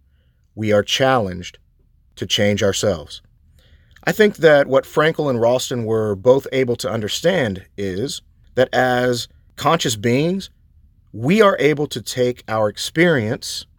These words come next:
and assign to it a meaning. And not just meaning, but these two gentlemen were able to take their experiment, their experience,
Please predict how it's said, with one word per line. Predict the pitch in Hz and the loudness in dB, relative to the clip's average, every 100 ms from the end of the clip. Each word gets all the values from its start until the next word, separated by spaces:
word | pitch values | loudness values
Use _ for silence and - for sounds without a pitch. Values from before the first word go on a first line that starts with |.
| _ _ _ _ | _ _ _ _
and | - 123 | -2 0
assign | 117 - 147 185 185 | 0 0 4 4 2
to | - 120 107 | -2 -4 -4
it | 110 _ _ _ _ | -6 _ _ _ _
a | 113 | -4
meaning. | 113 120 135 120 85 64 _ _ _ _ | 0 2 2 0 -4 -14 _ _ _ _
And | 131 127 | -2 2
not | 139 214 139 | 4 2 2
just | 147 127 - | -2 -2 -4
meaning, | 117 139 107 87 - _ _ _ | -2 -2 -2 -8 -18 _ _ _
but | 101 123 120 113 - _ _ _ _ - | 0 4 4 2 -4 _ _ _ _ -2
these | 156 226 | 0 2
two | 220 | 0
gentlemen | 147 151 143 139 | 2 2 2 0
were | 120 117 | 2 2
able | 123 139 131 | 4 2 0
to | - 123 113 | -6 -4 -4
take | 107 165 - | 2 2 2
their | 139 120 | 0 -2
experiment, | 110 - 120 107 98 98 101 _ | -2 -8 -6 -4 -4 -6 -10 _
their | 104 110 104 | -4 -2 -2
experience, | 107 - 139 123 104 107 - - | -6 0 4 4 2 -4 -4 -10